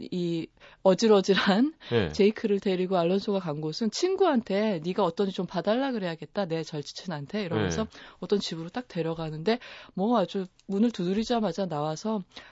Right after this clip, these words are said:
Speaker 1: 뭐 얼싸안고 굉장히 친한 친구
Speaker 2: 네.
Speaker 1: 같아요. 그래서 "음, 선배님이랑 친한 친구인가 보다." <laughs> 그러는데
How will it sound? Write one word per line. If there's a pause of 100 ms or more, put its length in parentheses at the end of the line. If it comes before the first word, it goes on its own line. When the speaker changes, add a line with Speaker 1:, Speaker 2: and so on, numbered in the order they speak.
(180)
Speaker 1:
뭐
얼싸안고
굉장히
친한
친구
Speaker 2:
네.
Speaker 1:
같아요.
그래서
"음, (300)
선배님이랑
친한
친구인가
보다."
<laughs>
그러는데